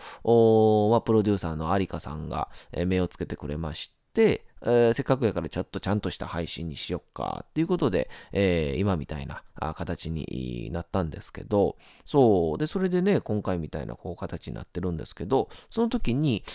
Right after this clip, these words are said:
えー、南雲兄さんがやってたんが、あの、その記念日をね、そう、今思うとだから、この記念日っていうの、どっか僕なんか着想を得たのはなんか、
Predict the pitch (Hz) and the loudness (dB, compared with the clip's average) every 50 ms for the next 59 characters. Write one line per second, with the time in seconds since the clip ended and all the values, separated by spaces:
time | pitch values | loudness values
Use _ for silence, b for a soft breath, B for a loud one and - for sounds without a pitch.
0 | B B 117 107 107 117 113 123 120 120 120 120 113 101 - 80 60 58 78 87 | B B -6 -6 -4 -4 -4 -4 -6 -6 -4 -6 -6 -8 -10 -12 -14 -12 -10 -8
1 | 90 76 82 90 - _ - - - - 76 65 58 - - 90 95 85 - - | -8 -8 -8 -10 -12 _ -14 -14 -12 -12 -12 -12 -12 -8 -4 -2 -2 -2 -2 -6
2 | _ _ _ - 98 90 82 80 82 - 95 95 90 - _ - - - 220 262 | _ _ _ -8 -6 -4 -4 -4 -4 -4 -6 -6 -8 -8 _ -10 -6 -4 -2 0
3 | 277 285 294 294 285 262 196 - 64 50 50 - 90 - - b b b b b | 0 0 0 0 0 0 0 0 0 -2 -4 -6 -6 -8 -8 b b b b b
4 | b - 127 117 104 104 113 143 180 214 240 254 262 247 240 233 233 214 - - | b 4 4 6 6 4 4 2 2 0 0 0 -2 -2 -2 -2 -4 -4 -4 -4
5 | - - 80 73 - - b b b b b b b b - 160 165 160 160 - | -4 -2 -4 -4 -6 -8 b b b b b b b b -8 -6 -6 -6 -6 -8
6 | - 233 247 262 262 262 262 262 254 277 - 147 107 - _ - - 107 107 107 | -8 -8 -6 -4 -4 -4 -4 -6 -6 -6 -6 -6 -6 -8 _ -6 -4 -2 -2 -2
7 | 107 101 92 87 - _ - - - - - - - - 117 117 127 180 190 160 | -2 -4 -4 -6 -8 _ -14 -14 -12 -12 -12 -10 -10 -8 -8 -6 -6 -4 -4 -6
8 | - - - - 160 - - - - 240 254 233 214 220 - 226 175 127 101 90 | -6 -6 -8 -8 -10 -12 -12 -12 -10 -6 -4 -4 -4 -4 -4 -4 -4 -2 -2 -2
9 | 80 85 90 104 - - | -4 -4 -6 -6 -8 -10